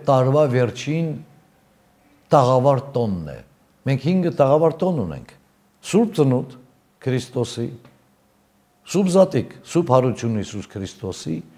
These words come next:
ապա գալիս է Պայծառակերպությունը, հուլիսին՝ Վարդավառը, և օգոստոսին՝ Կեսերին, Աստվածամոր վերափոխումը, իր համբարձումը,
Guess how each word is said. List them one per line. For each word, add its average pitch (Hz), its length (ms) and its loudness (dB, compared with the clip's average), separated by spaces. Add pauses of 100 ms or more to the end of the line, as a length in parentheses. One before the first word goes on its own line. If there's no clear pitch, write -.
(300)
ապա 135 220 4
գալիս 123 320 2
է 120 120 -2
Պայծառակերպությունը, 107 1160 -4 (640)
հուլիսին՝ 123 560 0 (160)
Վարդավառը, 92 720 -2 (640)
և 127 240 2
օգոստոսին՝ 135 840 -2 (380)
Կեսերին, 107 640 -6 (720)
Աստվածամոր 123 800 -2
վերափոխումը, 120 920 -4 (840)
իր 190 220 6
համբարձումը, 131 720 0